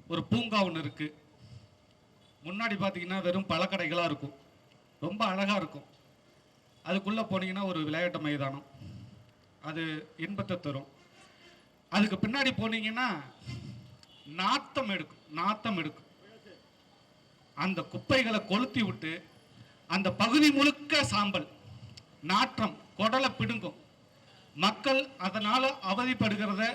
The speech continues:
சொல்லனா துயரம் அது. வெளிப்படையா அது பேசணும்னா அது ஒரு நரகம் அந்த இடம். பலமுறை மாவட்ட ஆட்சியர் எல்லார்ட்டையும் மனு கொடுத்து பார்த்தாச்சு, ஒரு இளவும் அங்க நடக்கலைங்கிறது தான் யதார்த்தம்.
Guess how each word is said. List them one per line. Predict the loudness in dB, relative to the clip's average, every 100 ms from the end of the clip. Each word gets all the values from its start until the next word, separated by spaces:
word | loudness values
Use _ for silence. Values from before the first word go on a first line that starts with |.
| -4 -4
சொல்லனா | 0 2 2 2 0 0
துயரம் | 2 2 0
அது. | -4 -8 -16 -20 -20 -20 -20 -20 -20 -20 -4
வெளிப்படையா | 0 2 2 4 4 4
அது | 2 0
பேசணும்னா | 0 0 0 0 -2 -6 -14 -20 -2
அது | 0 2
ஒரு | 0 0 2
நரகம் | 2 2 0 -4 -14 -12
அந்த | -2 -2 0
இடம். | -2 -4 -16 -20 -16 -12 -10 -4 2
பலமுறை | 4 4 2 0 0
மாவட்ட | 2 2 0 0
ஆட்சியர் | 2 2 2 0 -10 -6 0
எல்லார்ட்டையும் | 4 2 2 2 4
மனு | 4 4
கொடுத்து | 2 2 2
பார்த்தாச்சு, | 2 -2 -2 -4 -4 -18 -20 -20 -20 -4 0
ஒரு | 2 2 2
இளவும் | 2 2 0
அங்க | 0 0
நடக்கலைங்கிறது | 0 -2 -2 -2 -2 -2 -2
தான் | -2 -2 -6 -10 -18 -14 -6
யதார்த்தம். | 2 2 2 -2